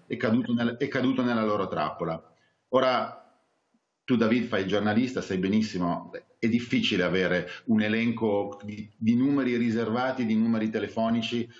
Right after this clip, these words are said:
eh, che, che spazia da Stephen King alla Rowling, autori letterari, fino ai più, eh, ai, ai più grandi, ai più importanti capi di Stato.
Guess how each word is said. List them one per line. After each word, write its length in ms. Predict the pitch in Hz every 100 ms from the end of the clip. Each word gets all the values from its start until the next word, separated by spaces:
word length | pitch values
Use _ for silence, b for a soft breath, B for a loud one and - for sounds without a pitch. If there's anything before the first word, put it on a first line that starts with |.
| B
eh, 360 | 101 98 95 90
che, 200 | - 107
che 100 | -
spazia 540 | 110 - 131 131 135 117
da 220 | 107 104
Stephen 420 | - 123 - 117
King 380 | 110 120 101 95
alla 380 | 90 - 110 107
Rowling, 460 | 123 135 143 139
autori 760 | 139 135 - 101 - 117 110 107
letterari, 640 | 104 107 101 101 131 143
fino 240 | 139 117 110
ai 100 | 107
più, 220 | 113 107 107
eh, 100 | 104
ai, 580 | 101 98 95 104 104 98
ai 220 | 90 107
più 140 | 113
grandi, 340 | 110 110 113 110
ai 160 | - 110
più 100 | 113
importanti 560 | 110 107 - 113 113
capi 280 | 110 95 98
di 100 | 90
Stato. 460 | 90 - 76 -